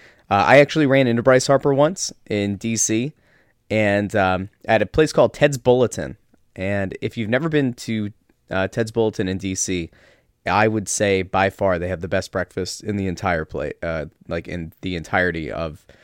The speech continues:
the District of Columbia. It's incredible. Had a, uh, a short rib, mac and cheese, grilled cheese on Texas toast. Incredible. And I look over, and, and my wife and I just kinda look off in the distance. We're like, "That guy's got really big arms,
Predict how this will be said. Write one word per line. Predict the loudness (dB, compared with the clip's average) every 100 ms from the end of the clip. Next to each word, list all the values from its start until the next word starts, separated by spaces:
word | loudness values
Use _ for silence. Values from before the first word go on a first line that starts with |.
| _ -10
the |
District | -8 -8 -6 -8
of | -8
Columbia. | -8 -8 -8 -10 -12 _ _ _ _ -6
It's | -4 -4
incredible. | -6 -4 -2 -2 -4
Had | -4 -2
a, | 0
uh, | -2 -6 -12 _ -12
a |
short | -10 0 2 2
rib, | 2 2 4 2 -4 _ _ _ _
mac | 0 2 2
and | 0
cheese, | -4 -6 -6 -4 -6
grilled | -2 2 2
cheese | -2 -6 -4
on | -2 -4
Texas | -4 -6 -6
toast. | -8 -6 -6 -8
Incredible. | -10 0 0 0 -4 -12 _ _ _ _ -4
And | -2 0
I | 0
look | 0 0 6
over, | 6 6 4 0 -2
and, | -4 -4 -8 _
and | -6
my | -2
wife | 2 2 2
and | 0
I | -2 -2
just | -6
kinda | -6 -4 -4
look | -4 0
off | 2 2
in | 0
the | -4
distance. | -4 -6 -10
We're | -6
like, | -4 -4 _ _ -20 -10 -2
"That | 0
guy's | 2 4
got | 4 4
really | 4 2
big | 4 4 4
arms, | 2 -2 -4 -8 -16